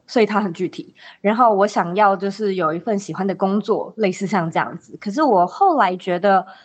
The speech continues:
真正的理想生活，它可能是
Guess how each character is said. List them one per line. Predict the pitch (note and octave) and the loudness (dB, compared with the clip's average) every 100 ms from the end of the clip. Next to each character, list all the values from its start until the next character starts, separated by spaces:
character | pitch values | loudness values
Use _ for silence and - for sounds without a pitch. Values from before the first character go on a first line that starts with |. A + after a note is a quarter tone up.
| _ _ | _ _
真 | - F#4+ | -2 0
正 | A4 | 2
的 | E4+ | 0
理 | A#3+ A3 | 0 -2
想 | A#3+ F#3 | -4 -2
生 | G#3+ A3+ | -2 0
活， | G#3+ | -2
它 | G3+ A#3 A#3+ | -2 -6 -8
可 | B3+ - - G3 | -8 -12 -4 -2
能 | F3 E3 F#3 | 0 -2 -4
是 | - C4 A3+ G3+ | -6 -2 -2 -2